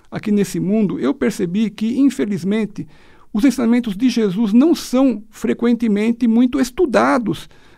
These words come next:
assim, é, em detalhes, né? Mas retomando aqui, então, é, é, veja só, é, então, em Mateus seis, quatorze e quinze, o que Jesus nos diz?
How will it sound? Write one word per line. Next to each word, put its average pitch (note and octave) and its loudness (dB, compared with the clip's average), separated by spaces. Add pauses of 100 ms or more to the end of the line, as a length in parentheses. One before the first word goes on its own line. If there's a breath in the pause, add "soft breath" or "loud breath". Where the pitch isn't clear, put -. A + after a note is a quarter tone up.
assim, A#3 0
é, A3 -4
em B3 4
detalhes, A#3 0
né? F3+ -4 (600 loud breath)
Mas C4 2
retomando B3+ 2
aqui, A3+ -2
então, D#3+ -2 (400 loud breath)
é, G#3+ -4
é, G#3+ -2
veja B3 0
só, C#3+ -6 (420 soft breath)
é, G3+ -2 (340 soft breath)
então, C#4 0
em D4+ 2
Mateus B3+ 0
seis, F#3+ 0
quatorze F3 0
e - -2
quinze, F#3 0
o F3 -6
que D#4 0
Jesus A#3+ 0
nos A3+ 4
diz? D#3 -8